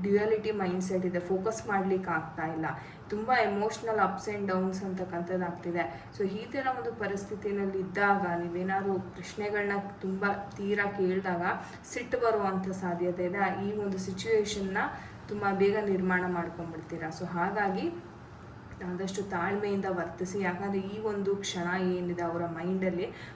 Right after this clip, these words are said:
ಅಷ್ಟು ಸ್ಟೇಬಲ್ ಇಲ್ಲ ಅವರ ಮೈಂಡ್‌ಸೆಟ್. ಬ್ಯಾಲೆನ್ಸ್ ಮಾಡ್ಬೇಕು ಅಂತ ಇಂಟೆನ್ಷನ್ ಇದೆ, but ಏನಂದ್ರೆ ಅದು ಆಗ್ತಾ ಇಲ್ಲ ಅವ್ರಿಗೆ. ಎಲ್ಲೋ ಒಂದು ಹೋಪ್ ಇದೆ, ಓಕೆ, ಓಕೆ ಬಾ,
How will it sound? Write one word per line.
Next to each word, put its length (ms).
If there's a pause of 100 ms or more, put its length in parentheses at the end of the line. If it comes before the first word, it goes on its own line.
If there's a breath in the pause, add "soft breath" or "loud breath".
ಅಷ್ಟು 600
ಸ್ಟೇಬಲ್ 500
ಇಲ್ಲ 300
ಅವರ 200
ಮೈಂಡ್‌ಸೆಟ್. 640
ಬ್ಯಾಲೆನ್ಸ್ 480
ಮಾಡ್ಬೇಕು 600
ಅಂತ 160
ಇಂಟೆನ್ಷನ್ 800
ಇದೆ, 600
but 200
ಏನಂದ್ರೆ 500
ಅದು 380
ಆಗ್ತಾ 440
ಇಲ್ಲ 200
ಅವ್ರಿಗೆ. 420
ಎಲ್ಲೋ 160
ಒಂದು 300
ಹೋಪ್ 380
ಇದೆ, 260
ಓಕೆ, 380
ಓಕೆ 220
ಬಾ, 400